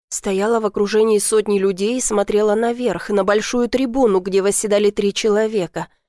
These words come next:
Члены Верховного Земного Совета, которые только что объявили ей приговор. Смертная казнь за убийство, которого она не совершала. «Нет, Кайла этого не делала!» Она не могла убить Ричарда.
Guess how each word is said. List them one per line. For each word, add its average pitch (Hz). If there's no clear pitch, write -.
Члены 208
Верховного 190
Земного 196
Совета, 202
которые 180
только 185
что -
объявили 185
ей 185
приговор. 185
Смертная 190
казнь 240
за 220
убийство, 220
которого 190
она 190
не 185
совершала. 196
«Нет, 285
Кайла 247
этого 247
не 262
делала!» 190
Она 226
не 233
могла 247
убить 208
Ричарда. 214